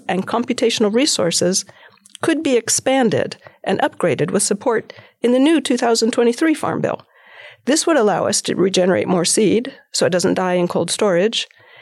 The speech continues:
ensure that it's disease-free and a duplicate sample is put into our backup storage facility in Fort Collins, Colorado, and to find out what each accession is good for and what useful genetic traits each one has, make this information publicly available.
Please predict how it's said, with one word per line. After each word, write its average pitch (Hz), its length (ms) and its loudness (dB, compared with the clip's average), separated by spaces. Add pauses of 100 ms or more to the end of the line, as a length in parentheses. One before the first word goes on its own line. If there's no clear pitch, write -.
(260)
ensure 247 400 2
that 214 200 2
it's 170 200 0
disease-free 208 840 2
and 196 120 4
a 170 60 2
duplicate 240 420 -2
sample 196 320 0
is 202 140 0
put 220 160 0
into 208 180 0
our 190 80 0
backup 196 480 -2
storage 185 460 0
facility 185 420 2
in 180 80 0
Fort - 260 -4
Collins, 196 400 0
Colorado, 185 640 0 (640)
and 311 140 0
to 349 60 0
find 302 240 0
out 247 160 2
what 226 140 2
each 240 260 -2
accession 208 360 0
is 175 140 -2
good 226 180 0
for 170 380 -4 (360)
and 208 180 0
what 226 180 2
useful 233 360 0
genetic 208 360 0
traits - 320 -2
each - 200 -2
one 196 100 -2
has, 208 540 -2 (580)
make 226 260 0
this 214 180 0
information 190 600 0
publicly - 440 -2
available. 175 500 0